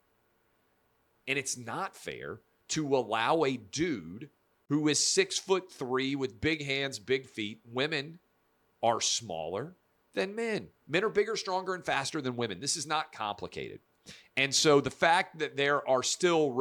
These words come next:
relatively few people in the world of sports that are willing to speak out. Again, I give credit to Sam Ponder.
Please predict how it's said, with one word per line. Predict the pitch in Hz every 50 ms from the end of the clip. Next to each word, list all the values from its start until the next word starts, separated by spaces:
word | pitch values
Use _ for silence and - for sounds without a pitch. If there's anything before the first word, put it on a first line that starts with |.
| 135 143
relatively | 165 170 160 156 - 160 147 131 139 135 117
few | - - 147 151 147
people | 143 - 143 135 123 - 123 113 113
in | 101 98
the | 104
world | 101 110 110 123 123 123 127 127 110
of | 113 92
sports | - - - - 160 151 123 92 87 - - - - - - - _ _ -
that | 127 127 127
are | 123 120
willing | 107 113 131 131 143 165 185 190 185 185 170 156
to | 143 151
speak | 127 - - - 123 101 -
out. | 82 69 62 - - -
Again, | 135 104 123 131 127
I | 127 127
give | 117 127 -
credit | - - 135 131 135 131
to | - 123
Sam | - - 127 113 107 -
Ponder. | 107 104 101 98 98 98 98 92